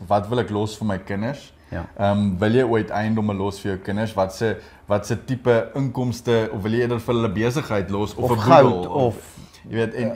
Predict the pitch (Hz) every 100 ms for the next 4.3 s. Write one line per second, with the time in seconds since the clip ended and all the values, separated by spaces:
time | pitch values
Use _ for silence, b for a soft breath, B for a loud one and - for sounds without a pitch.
0 | 120 170 156 131 127 117 123 104 117 117
1 | 139 - 71 87 101 120 139 156 135 131
2 | 123 120 131 123 127 110 117 - 95 110
3 | 139 123 107 113 107 101 95 92 104 92
4 | 90 104 -